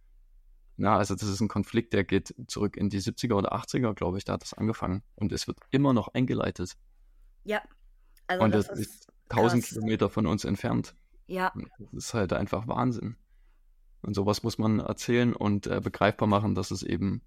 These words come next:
Speaker 1: doch jetzt passiert.
Speaker 2: Mhm. Was ist denn deine Lieblingsstelle eigentlich?
Speaker 1: Ähm, hab ich schon drüber nachgedacht, deswegen war ich
Speaker 2: <laughs>
Speaker 1: auch grad so still <laughs>
Speaker 2: <laughs>
Speaker 1: und bin, äh, gar nicht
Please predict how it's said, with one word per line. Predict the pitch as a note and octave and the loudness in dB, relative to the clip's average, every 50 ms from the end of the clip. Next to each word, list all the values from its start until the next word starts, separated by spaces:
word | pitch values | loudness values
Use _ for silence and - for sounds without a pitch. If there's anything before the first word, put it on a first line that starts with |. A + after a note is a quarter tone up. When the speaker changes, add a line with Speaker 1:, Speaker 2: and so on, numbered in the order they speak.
| _ - | _ -4
Speaker 1:
doch | - G2+ - - - _ _ - | -4 -4 -4 -6 -14 _ _ -2
jetzt | - G#2 G2+ - - - | 0 0 0 0 -2 -6
passiert. | - F#2 - - F#2+ F#2 F#2+ - - - _ _ _ - - - | -6 -6 -4 0 0 0 0 -2 -6 -20 _ _ _ -14 -8 -6
Speaker 2:
Mhm. | G3+ E3 E3 F#3+ G3 G3+ - - - _ - - - - - - - | -6 -4 -4 -4 -6 -6 -8 -12 -20 _ -20 -20 -20 -20 -20 -12 -2
Was | - G3+ G#3+ - | 0 0 2 2
ist | C4 A#3+ - | -2 -4 -2
denn | A#3+ G#3 G#3+ | 0 2 4
deine | G#3+ A3 C4+ C#4+ C4+ A3 | 6 6 6 6 4 2
Lieblingsstelle | F#3 F#3+ - - E3 D#3 - - - - D#3 D3+ D#3 D#3 - | 0 -2 -4 -4 -6 -6 -6 -8 -6 -6 -4 -2 -2 -4 -4
eigentlich? | - C#3 D3 - D3+ D3+ - D#3 D3 D3 - - - - - _ _ _ _ _ _ _ _ _ _ _ _ - - - - - - - - _ _ _ _ _ - _ - _ _ _ _ _ _ _ _ _ - | -6 -8 -8 -8 -10 -10 -8 -10 -10 -12 -12 -16 -20 -20 -20 _ _ _ _ _ _ _ _ _ _ _ _ -20 -20 -20 -20 -20 -20 -20 -20 _ _ _ _ _ -20 _ -20 _ _ _ _ _ _ _ _ _ -6
Speaker 1:
Ähm, | - A2 A2 A2 A2+ G#2+ G#2+ G#2 G#2+ A2 - - - | -4 -2 0 2 2 2 2 2 2 0 -2 -4 0
hab | G#2+ B2 A#2+ | 0 2 4
ich | F3 E3+ - | 4 4 4
schon | - E3 D#3+ | 4 2 2
drüber | - - A#2+ A2+ G#2+ | 2 2 4 4 4
nachgedacht, | A2 G#2+ B2 - - - - G#2+ - - - - - - | 4 4 2 0 -2 -2 -2 -2 -2 -4 -8 -12 -8 -6
deswegen | - G2 G2+ - G#2+ G#2+ G#2 | -4 -2 0 2 2 2 2
war | G2+ | 2
ich | A2 - | 0 -2
Speaker 2:
<laughs> | - - | -4 -8
Speaker 1:
auch | A#2+ - | -8 -6
grad | - - A#2 G#2+ | -2 0 0 0
so | - - A2 | -2 -4 -8
still | - - - - - G#2+ A2+ C3+ E3+ - - - D#3+ - - - - - | -8 -10 -6 -2 0 0 2 2 0 -2 -2 -2 -4 -4 -4 -6 -2 0
<laughs> | |
Speaker 2:
<laughs> | - - - C#4+ B3+ - - C4+ - - - A#3+ | 2 6 8 8 8 8 6 2 2 0 -2 -2
Speaker 1:
und | G#3+ C#3 C3 A#2+ - | 0 0 -2 -2 -2
bin, | - C3 C3+ C#3 C3 B2 | 0 2 4 4 4 4
äh, | - C3 B2 A#2+ B2 | 4 6 6 6 4
gar | - - C3 G#2+ D#3 | 4 2 2 2 2
nicht | D3+ D3 C3+ - - - - - | 2 0 0 -2 -4 -6 -8 -8